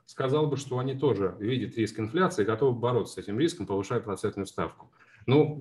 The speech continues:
я не услышал ни от кого из представителей Ц Б и от Лагард точно, что они вроде как готовы отказаться от этих мер экономического стимулирования действующих, э, чтобы, м,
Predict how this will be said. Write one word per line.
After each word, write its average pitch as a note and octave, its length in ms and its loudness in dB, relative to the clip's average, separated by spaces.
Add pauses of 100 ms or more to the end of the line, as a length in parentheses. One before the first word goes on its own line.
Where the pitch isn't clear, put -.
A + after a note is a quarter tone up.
(120)
я D#3 400 6
не D#3+ 280 10
услышал E3+ 400 4
ни B2 120 4
от B2 120 0
кого C3 240 4
из G#2+ 100 0
представителей G2+ 520 0
Ц - 160 -4
Б D3 380 -2
и G2 260 0
от F#2 200 -4
Лагард G2 400 0
точно, D3 300 2
что G2+ 720 4
они B2+ 180 2
вроде A#2+ 240 0
как G2+ 140 -2
готовы G#2+ 320 4
отказаться A#2 520 0
от - 80 -12 (140)
этих - 220 -20
мер F2+ 160 0
экономического F2+ 560 0
стимулирования A2+ 560 6
действующих, - 540 -4 (440)
э, G2+ 100 0
чтобы, B2 420 6
м, G2+ 380 2